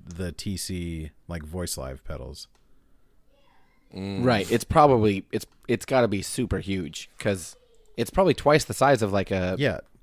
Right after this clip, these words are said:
Speaker 3: D D twenty,
Speaker 1: Just,
Speaker 3: right?
Speaker 1: yeah, just looking at, like, the size of the jacks and the foot switches,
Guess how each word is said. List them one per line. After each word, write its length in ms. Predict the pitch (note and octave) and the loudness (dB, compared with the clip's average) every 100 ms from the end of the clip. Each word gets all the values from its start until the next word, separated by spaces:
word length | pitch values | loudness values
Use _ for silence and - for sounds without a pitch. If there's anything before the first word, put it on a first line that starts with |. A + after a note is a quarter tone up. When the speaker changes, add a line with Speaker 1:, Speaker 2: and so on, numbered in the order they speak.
| _ G2+ - | _ -20 -8
Speaker 3:
D 140 | G2 A2+ | 0 0
D 100 | G2+ | 2
twenty, 300 | - C3+ G2+ | 4 4 4
Speaker 1:
Just, 140 | C3+ | 2
Speaker 3:
right? 180 | G#2 B2 | 2 4
Speaker 1:
yeah, 260 | E3+ C#3+ E2 | 4 4 2
just 220 | C3 C3 | -2 -2
looking 320 | B2+ D#3+ C#3+ | -2 -2 -2
at, 80 | A#2 | -2
like, 220 | A#2 G#2 | -2 -2
the 100 | A2+ | -6
size 400 | - A2+ A2+ G#2+ | -2 0 0 0
of 120 | G#2 | -4
the 80 | F2+ | -6
jacks 400 | E2 G#2+ G#2 - | -4 -2 -2 -4
and 80 | F2+ | -10
the 40 | |
foot 220 | - B2+ - | -4 -4 -4
switches, 540 | F2 - C#2 C#2+ | -8 -10 -12 -14